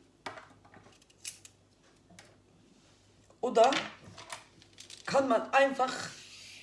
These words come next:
reinmachen. Arkadaşlar soyulabilir. Hiç soymadan da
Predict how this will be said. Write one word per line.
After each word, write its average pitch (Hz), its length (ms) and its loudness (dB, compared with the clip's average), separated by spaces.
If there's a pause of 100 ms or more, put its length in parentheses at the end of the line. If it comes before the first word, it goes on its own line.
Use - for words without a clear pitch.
(200)
reinmachen. 156 720 0 (1800)
Arkadaşlar 214 640 -2
soyulabilir. 214 960 -2
Hiç - 280 -14
soymadan 165 680 -2
da 190 280 -2